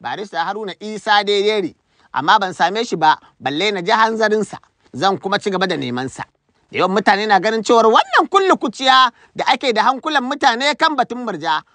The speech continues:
tamkar sare gwiwar ma'aikatar Hizba ne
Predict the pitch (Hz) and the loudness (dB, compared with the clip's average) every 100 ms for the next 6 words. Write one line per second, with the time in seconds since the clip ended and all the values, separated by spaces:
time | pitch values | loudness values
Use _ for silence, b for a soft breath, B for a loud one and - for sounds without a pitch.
0 | _ _ 143 147 214 220 240 247 202 175 | _ _ -10 -8 -8 -4 0 2 0 -2
1 | 240 226 185 214 233 240 240 233 240 208 | -6 -4 -4 -4 -4 -6 -6 -6 -2 -2
2 | 135 135 | -2 -8